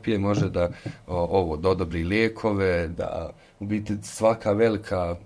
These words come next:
mesara, klaonica ima uposlene državne službenike unutar tih klaonica, mesara, da, da, čak i to dio nekog dokumentarca, zašto takve firme ne bi imale uposlene ljude koji će tu onako,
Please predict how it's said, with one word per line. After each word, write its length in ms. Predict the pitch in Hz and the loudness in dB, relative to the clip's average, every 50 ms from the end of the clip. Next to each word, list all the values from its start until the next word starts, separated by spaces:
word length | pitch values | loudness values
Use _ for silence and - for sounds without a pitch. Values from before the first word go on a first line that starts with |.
| - | -6
mesara, 720 | 95 101 107 107 - - - 113 98 92 92 87 85 80 78 | -2 -2 0 0 -2 -2 0 0 2 4 4 4 2 2 0
klaonica 1000 | - - 90 87 85 92 95 98 98 98 104 101 104 - - - 107 92 92 90 - | -2 -2 0 2 2 4 4 2 2 2 0 -2 -2 -4 -2 0 2 4 4 2 0
ima 340 | - 104 117 143 170 175 139 | 0 -2 0 4 4 4 4
uposlene 580 | 113 113 113 - 110 98 - - 92 90 90 | 4 2 0 -4 -4 -4 -4 -2 -2 -2 -2
državne 560 | 90 95 92 90 90 90 85 82 85 85 87 85 | -2 -2 -2 0 2 0 0 0 0 -2 -2 -4
službenike 720 | - - 95 92 95 90 92 82 87 82 80 - - - - | -4 -4 -4 -4 -4 -4 -4 -4 -4 -6 -6 -8 -8 -4 0
unutar 500 | 123 139 120 95 - - - 82 78 - - | 2 2 2 2 0 -2 -6 -8 -8 -8 -8
tih 300 | - - - - 78 - | -4 -4 -2 -2 -4 -6
klaonica, 840 | - - 80 78 87 87 85 85 87 87 85 78 - - 87 82 85 85 - - - - - - | -6 -4 -2 0 0 0 0 -2 -2 -2 -2 -4 -4 -4 -4 -4 -4 -4 -8 -14 -20 -20 -14 -8
mesara, 720 | - 98 92 85 - - - 92 85 85 85 85 85 87 | -4 -2 -2 -2 -2 -2 0 2 4 4 4 4 2 0
da, 320 | 87 85 85 82 82 78 73 69 | 0 0 0 0 0 -2 -2 -4
da, 240 | - - - - - - - - - - - - - - | -6 -6 -6 -8 -8 -10 -12 -16 -16 -16 -16 -14 -10 -4
čak 220 | - 110 98 - | -2 -2 0 2
i 100 | 117 107 | 0 0
to 120 | 95 95 87 | 2 0 -2
dio 220 | 87 92 87 85 | 0 0 0 0
nekog 360 | 85 85 - - 87 85 87 - - - - - - 104 104 | 0 -2 -2 -4 -6 -6 -6 -10 -14 -16 -20 -18 -16 -10 -8
dokumentarca, 800 | 95 90 92 - - 98 92 82 - 95 92 92 92 - 117 101 | -4 -4 -4 -2 -2 -2 -2 0 0 0 0 0 0 -2 -2 0
zašto 320 | 98 104 101 - - - | 0 0 -2 -2 -6 -6
takve 280 | - 95 92 - 95 90 | -4 -4 -2 -2 -4 -6
firme 300 | - 101 95 90 90 87 | -4 -2 -2 0 0 0
ne 140 | 87 87 | 0 -2
bi 100 | 82 87 | -2 -2
imale 500 | 87 85 82 82 90 90 87 82 80 80 | -2 -2 -2 -2 -4 -4 -4 -2 -4 -4
uposlene 560 | 80 80 87 85 - - 82 80 80 80 80 80 82 - - - - | -6 -6 -8 -8 -8 -6 -6 -4 -4 -4 -4 -6 -10 -14 -18 -12 -6
ljude 340 | 85 90 95 98 92 92 90 | -2 0 0 0 0 0 -2
koji 280 | 82 - - 85 80 78 | -4 -2 -2 -2 -2 -2
će 140 | - - - | -4 -8 -10
tu 240 | - - 85 78 78 | -6 -6 -4 -4 -4
onako, 460 | 78 78 76 73 - - - 78 73 | -4 -4 -4 -6 -8 -8 -10 -10 -10